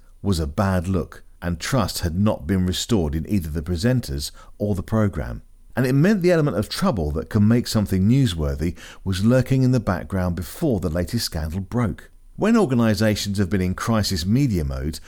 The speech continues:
the focus eventually needs to shift to rebuilding trust. This is often an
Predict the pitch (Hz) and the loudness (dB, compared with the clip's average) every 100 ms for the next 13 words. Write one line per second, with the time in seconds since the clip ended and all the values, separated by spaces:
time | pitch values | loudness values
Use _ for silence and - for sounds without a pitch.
0 | - - 101 - 139 143 147 - - 98 | -16 -8 -8 -2 0 2 0 -2 -4 -4
1 | 85 135 120 131 139 139 110 85 82 - | 0 0 -2 0 2 4 4 2 -2 -6
2 | 82 - - 127 76 - - - - 117 | -6 -4 -2 0 -2 -8 -16 -12 -2 2
3 | 107 110 135 110 127 135 95 69 - - | 4 4 4 2 2 2 2 -2 -6 -10
4 | - - - - - - - - 127 151 | -10 -12 -12 -18 -20 -20 -20 -6 -2 0
5 | 202 - 107 113 95 | 0 0 0 0 0